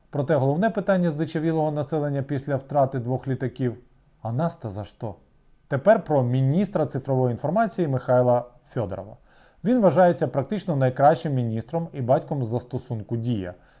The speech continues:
Він настільки крутий, що навіть не віриться, що цей застосунок зроблено в Україні, а головне для українців. Саме тому я здивувався, коли пан Михайло почав рекламувати проект "Народний дрон"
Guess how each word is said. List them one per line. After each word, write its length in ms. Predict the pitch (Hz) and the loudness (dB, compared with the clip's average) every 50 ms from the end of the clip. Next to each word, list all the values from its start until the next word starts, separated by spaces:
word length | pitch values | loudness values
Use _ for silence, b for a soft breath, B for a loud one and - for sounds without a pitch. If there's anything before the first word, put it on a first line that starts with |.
| b _ 131 | b _ -4
Він 120 | 147 151 | -2 -2
настільки 520 | 156 165 156 - - 190 165 139 - 131 | -2 -2 -4 -4 -4 -4 -4 -4 -6 -10
крутий, 380 | - - 135 135 131 - 226 208 | -8 -6 -4 -4 -4 -4 -4 -6
що 140 | - - 165 | -4 -4 -2
навіть 320 | 156 160 165 160 151 - | -2 0 0 -2 -2 -4
не 160 | 143 139 135 | -4 -2 -2
віриться, 600 | 127 117 123 151 185 185 180 135 - - 127 104 B B B B B B | 0 0 2 2 2 2 0 0 0 0 0 0 B B B B B B
що 460 | - - - 151 139 127 117 - - - - _ _ _ | -16 -8 -2 0 2 2 2 0 -4 -10 -20 _ _ _
цей 280 | _ - 180 170 156 139 | _ 2 4 4 4 4
застосунок 600 | 113 117 117 - - 135 - - 214 220 202 165 | 2 -2 -4 -6 -6 -8 -6 -4 -2 -2 0 0
зроблено 460 | 131 123 147 175 165 135 131 120 117 113 | 0 2 2 2 4 2 0 -2 -2 -2
в 80 | 110 | -4
Україні, 540 | 117 - 139 156 185 220 220 214 202 185 B B B B - | -4 -2 -2 0 0 0 0 -2 -4 -4 B B B B 2
а 100 | 139 135 | 2 4
головне 380 | 123 127 127 127 127 139 151 | 4 4 2 2 0 0 -2
для 140 | 131 117 117 | -2 -2 -2
українців. 540 | 113 107 - - 107 101 95 87 - - - - _ _ | -2 -2 -4 -4 -4 -4 -6 -8 -12 -16 -20 -20 _ _
Саме 280 | - - 175 165 160 147 | -2 0 2 2 2 0
тому 200 | 147 175 214 240 | 0 0 0 2
я 120 | 226 196 | 2 2
здивувався, 580 | 143 151 156 147 151 170 202 220 160 - 185 - | 2 2 0 2 4 6 6 6 6 4 0 -2
коли 220 | - 151 147 143 | 0 0 0 0
пан 260 | 135 - 156 147 135 | 2 4 4 4 4
Михайло 460 | 131 127 127 - 180 214 226 214 180 | 2 0 2 4 6 6 6 6 4
почав 340 | - 156 139 - 190 208 185 | 2 0 0 2 4 4 4
рекламувати 600 | 165 156 - 165 147 139 139 156 190 196 196 170 139 | 4 2 0 -2 -2 0 4 6 6 6 4 2 -2
проект 380 | - 143 139 147 160 135 - | 0 0 0 2 0 0 -2
"Народний 420 | 147 139 131 123 123 113 120 135 143 | -2 0 0 0 0 0 -2 -2 0
дрон" 340 | 175 180 160 127 107 95 | 2 4 4 4 2 0